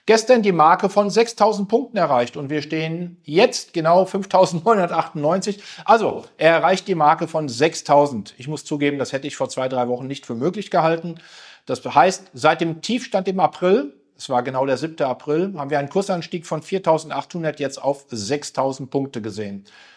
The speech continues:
Zur Orientierung, was die Kurse angeht, die Höchststände im Februar lagen bei sechstausendeinhundertfünfzig, also nochmal einhundertfünfzig Punkte höher.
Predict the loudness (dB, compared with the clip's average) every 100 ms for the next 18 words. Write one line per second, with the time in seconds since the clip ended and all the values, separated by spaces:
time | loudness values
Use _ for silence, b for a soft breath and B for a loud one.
0 | b -8 0 2 2 2 0 2 4 4
1 | 0 -2 2 4 4 2 0 -2 -2 -4
2 | -6 _ b b b b b 2 4 4
3 | 2 -2 -2 -4 0 2 2 0 -2 -2
4 | -4 -2 0 2 0 0 -6 2 2 2
5 | -2 -2 -2 -4 -6 -6 -12 -2 -2 -2
6 | -6 -8 -8 -12 -12 -12 -12 -12 -6 -6
7 | -4 -6 -6 -10 -14 -18 -16 -12 -10 -6
8 | 0 2 2